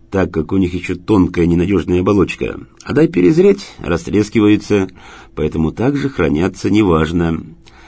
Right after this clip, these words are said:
И подморозить нельзя, одним словом, убрать надо вовремя. При созревании поверхность кочанов капусты становится блестящей.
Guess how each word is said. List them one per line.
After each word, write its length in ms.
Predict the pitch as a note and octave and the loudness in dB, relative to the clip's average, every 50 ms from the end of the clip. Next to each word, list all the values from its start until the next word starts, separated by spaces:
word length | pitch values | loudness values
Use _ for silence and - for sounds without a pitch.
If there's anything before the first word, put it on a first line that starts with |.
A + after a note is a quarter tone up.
| - - - - | -20 -20 -14 -4
И 140 | - C#3+ - | -2 -2 0
подморозить 760 | - - D#3 D#3 E3 E3 D#3 C#3 C3 C3 A#2 A2+ A#2 A#2 A#2 | 0 0 2 2 4 4 6 6 6 6 4 4 2 2 2
нельзя, 540 | A#2 A2+ G#2 F#2 G2 G#2 G2+ F#2+ F#2 F#2+ F#2+ F2 - - - - - | 2 2 2 2 4 4 4 4 4 2 2 0 -2 -6 -14 -20 -16
одним 460 | - - D#2 D#2+ D#2+ E2+ A2+ B2 G#2+ | -10 -6 -6 -4 -2 0 2 2 0
словом, 680 | - - - D2 E2 G2 A2+ C#3+ E3+ F3 F#3 F#3+ F3+ D#3+ | 0 -4 -6 -4 0 2 4 4 6 6 6 4 4 4
убрать 380 | C#3 A2 F#2+ F#2+ A2 B2+ - | 4 4 4 4 2 2 2
надо 260 | A#2+ C3+ C3+ C3+ C#3+ C3+ | 0 0 2 2 2 2
вовремя. 640 | G#2+ F2+ E2+ E2+ F2 F2+ F2+ E2+ E2+ F2 - - - - _ - _ _ - | 2 2 2 4 4 2 2 2 2 0 -2 -6 -10 -20 _ -20 _ _ -10
При 200 | - E2 E2+ E2 | -4 -2 -2 -2
созревании 800 | E2+ G2 E2+ F2 F#2+ G2 G2+ G2+ G#2+ A2 G#2 F#2 F2 E2+ F2 E2+ | 0 -2 -2 0 0 0 0 2 2 2 2 0 0 -2 -4 -6
поверхность 580 | E2 - F#2+ F#2 G2 A2 A#2+ A2+ - - F2 - | -4 -2 0 0 2 2 2 2 0 -2 -6 -4
кочанов 420 | - F2 F2 G#2 G#2+ A#2 G2+ - | -4 -6 -2 0 0 0 0 0
капусты 480 | - A2+ A#2+ - F#3 G#3 G3 G3+ - F2 | 0 -2 -2 0 0 -2 -2 0 -2 -2
становится 540 | E2+ F#2 A2 D3 F#3 G3 F#3+ F3 - - F3 | -2 0 0 2 2 2 2 0 -2 -2 -2
блестящей. 840 | E3+ F#3+ F3 - - - G2+ D#2+ - - - B1+ A1 - - - | -2 -2 -4 -2 0 2 2 2 2 -2 -4 -6 -6 -8 -10 -14